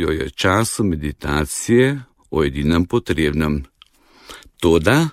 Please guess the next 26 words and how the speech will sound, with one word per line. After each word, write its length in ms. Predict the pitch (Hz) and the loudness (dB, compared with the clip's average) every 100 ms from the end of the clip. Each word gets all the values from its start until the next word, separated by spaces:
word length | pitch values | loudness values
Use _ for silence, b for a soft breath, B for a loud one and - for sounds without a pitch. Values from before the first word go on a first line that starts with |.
| b b b b - | b b b b -2
na 160 | 82 | -2
ta 280 | - 87 127 | 0 0 2
način 520 | 175 117 - 90 80 | 2 0 -4 -4 -4
Jezus 520 | 82 87 80 80 - | 0 -2 -2 -4 -2
ni 140 | 123 175 | 0 2
pocenil 640 | - 120 - 85 82 82 - | 2 -2 0 2 2 0 -2
Martinega 840 | 85 82 82 80 - 80 78 80 | 0 2 0 -4 -4 -2 0 -2
dela. 440 | 76 76 76 71 73 - _ B B B B - | -2 -2 -2 -4 -6 -12 _ B B B B -6
Vedel 540 | 107 151 160 101 85 | 4 4 4 2 0
je, 320 | 78 78 73 - | 0 -2 -4 -10
da 160 | - 82 | -4 -4
se 160 | - | -2
kosilo 540 | 95 104 - 139 131 127 | -2 -2 -2 0 2 2
ne 120 | 117 | 2
bo 160 | 123 185 | 0 -2
samo 420 | - 85 80 85 | -2 -2 0 -2
skuhalo, 680 | - 76 76 - 73 71 76 - b b b b b | -4 -6 -4 -2 0 0 -4 -10 b b b b b
toliko 400 | - 104 117 - | 4 4 4 2
manj 240 | 117 117 113 | 0 0 -2
času, 560 | - 120 123 - 131 | 0 0 0 0 -2
ko 140 | - 98 | -2 -6
še 200 | - 95 | -2 0
ni 160 | 101 | 0
bilo 540 | 101 107 104 98 101 - | 0 2 6 6 4 0
mikrovalovne 880 | 95 104 - 98 95 98 101 104 101 | -6 -6 -6 -4 0 2 2 0 -2
pečice. 640 | 107 - 131 - - | -4 -2 -2 0 -4